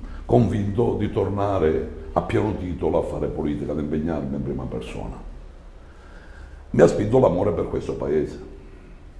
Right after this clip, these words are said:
e mi ha spinto il fatto che questo Paese negli anni passati mi ha dato tanto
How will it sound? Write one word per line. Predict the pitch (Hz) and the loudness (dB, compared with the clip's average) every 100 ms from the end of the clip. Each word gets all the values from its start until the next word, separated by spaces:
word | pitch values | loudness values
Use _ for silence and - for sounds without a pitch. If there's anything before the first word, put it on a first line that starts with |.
| - - - - - | -18 -20 -18 -12 -4
e | - | -2
mi | 95 107 | 2 0
ha | |
spinto | - - 139 117 | 2 4 6 6
il | 113 | 4
fatto | - 113 110 101 | 8 8 8 4
che | 98 | 4
questo | 104 95 95 | 4 4 2
Paese | 92 110 107 95 | 4 4 4 0
negli | 92 90 | 0 0
anni | 104 98 95 | 0 0 -2
passati | 90 85 104 98 | -2 0 0 0
mi | 90 | -2
ha | 80 | -2
dato | 71 71 - | -2 -4 -4
tanto | - 87 76 - | -2 -4 -4 -6